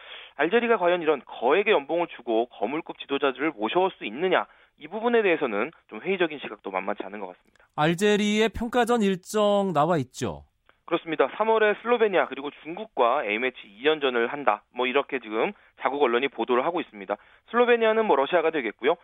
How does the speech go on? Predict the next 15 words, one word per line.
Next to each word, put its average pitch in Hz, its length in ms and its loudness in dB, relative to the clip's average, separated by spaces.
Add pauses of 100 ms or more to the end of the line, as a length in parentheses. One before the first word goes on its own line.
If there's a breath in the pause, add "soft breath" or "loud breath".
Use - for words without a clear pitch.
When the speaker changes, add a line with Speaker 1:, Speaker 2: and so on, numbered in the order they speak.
(160 soft breath)
Speaker 1:
그리고 139 180 -8
중국은 151 420 -6
우리나라를 139 460 0
대신할 110 500 -2 (200 soft breath)
그런 104 180 -6
스파링 151 340 -6
파트너로 143 440 -4
보여집니다. 101 580 -6 (220 soft breath)
그리고 156 260 0
오월쯤에 156 720 0 (320 soft breath)
남미 165 340 -2
국가와 131 560 0
추가로 165 260 -2
평가전을 160 460 -4
치르면서 165 600 -2